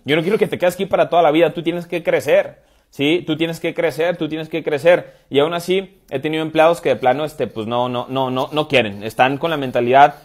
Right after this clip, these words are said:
de empleado y bueno, está bien, <clears throat> pero te pongo un ejemplo, eh, una, una sobrina trabajaba conmigo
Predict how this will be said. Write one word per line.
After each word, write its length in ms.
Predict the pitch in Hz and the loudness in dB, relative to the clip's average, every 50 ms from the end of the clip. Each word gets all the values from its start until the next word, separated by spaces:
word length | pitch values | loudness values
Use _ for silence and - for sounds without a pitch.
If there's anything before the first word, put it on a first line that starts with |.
| _ _ | _ _
de 100 | - 120 | -4 -2
empleado 460 | 120 113 104 143 156 175 196 202 196 165 | -2 0 4 6 6 6 6 6 4 2
y 120 | 131 120 | 0 2
bueno, 260 | 113 113 104 104 101 | 2 2 0 0 -2
está 180 | - - 143 139 | -4 0 2 2
bien, 240 | 139 123 120 110 - - _ _ | 4 4 2 0 -4 -16 _ _
<clears throat> 160 | _ _ - | _ _ 4
pero 320 | 247 330 277 202 180 165 | 6 6 6 8 4 2
te 60 | 127 147 | 2 2
pongo 160 | 170 175 190 | 0 0 0
un 60 | 185 | 0
ejemplo, 520 | 170 - 185 202 185 175 151 123 107 110 - _ - | 0 0 0 0 2 0 0 0 -2 -4 -12 _ -6
eh, 440 | 131 131 127 127 123 123 127 123 123 | 0 2 4 4 6 4 4 2 0
una, 400 | 135 143 151 165 165 160 156 - | -2 -4 -2 0 2 0 0 0
una 320 | 147 143 151 160 165 160 156 | -2 -4 -4 -2 -2 -4 -4
sobrina 560 | - 151 135 135 156 175 170 143 131 131 - - _ _ _ | -4 -4 -2 2 2 2 0 0 -4 -6 -8 -14 _ _ _
trabajaba 520 | - 139 135 127 120 123 135 139 151 151 | 0 2 4 4 4 4 4 4 4 4
conmigo 680 | - 143 131 139 151 170 160 139 127 127 120 - - | 2 0 -2 0 0 0 2 2 0 0 -4 -10 -20